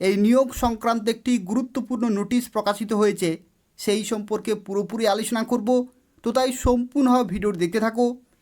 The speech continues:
এবং যারা যারা এখনও অবধি আমাদের চ্যানেলটি সাবস্ক্রাইব করনি, বারবার রিকোয়েস্ট করা হচ্ছে, পশ্চিমবঙ্গের এবং কেন্দ্রীয় সরকারের প্রত্যেকটি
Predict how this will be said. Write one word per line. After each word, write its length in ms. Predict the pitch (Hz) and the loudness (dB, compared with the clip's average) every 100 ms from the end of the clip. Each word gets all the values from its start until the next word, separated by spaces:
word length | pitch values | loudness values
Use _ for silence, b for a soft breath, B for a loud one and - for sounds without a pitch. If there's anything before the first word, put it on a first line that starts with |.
| _ - 170 | _ -4 0
এবং 160 | 208 262 269 285 - 147 123 | 2 0 -2 -4 -10 -10 -2
যারা 180 | 185 233 262 | 0 2 2
যারা 160 | 277 269 - 220 | 2 0 -2 -2
এখনও 240 | 220 254 247 | 2 2 2
অবধি 140 | 220 240 | 2 0
আমাদের 220 | 247 247 | 0 -2
চ্যানেলটি 280 | 233 214 233 226 | -4 -4 -2 -2
সাবস্ক্রাইব 320 | 214 - 220 214 | -4 -4 -4 0
করনি, 260 | 214 220 220 175 | 0 -2 -4 0
বারবার 280 | 143 147 233 214 | 0 2 -2 -2
রিকোয়েস্ট 300 | 208 202 202 | -4 -4 0
করা 120 | 196 190 | -2 -2
হচ্ছে, 280 | 185 - 220 214 _ _ _ _ - | -6 -4 -4 -4 _ _ _ _ 0
পশ্চিমবঙ্গের 840 | 233 240 - 277 254 247 247 247 247 - 185 | 2 2 2 4 4 4 4 2 0 -4 -2
এবং 160 | 220 240 240 | 0 0 0
কেন্দ্রীয় 380 | 196 190 175 214 214 | -2 -2 0 0 0
সরকারের 420 | 180 - 131 139 151 _ _ _ - | -2 -2 -2 -2 -4 _ _ _ -4
প্রত্যেকটি 640 | 226 247 - - 247 254 | 0 0 -2 -2 -2 -2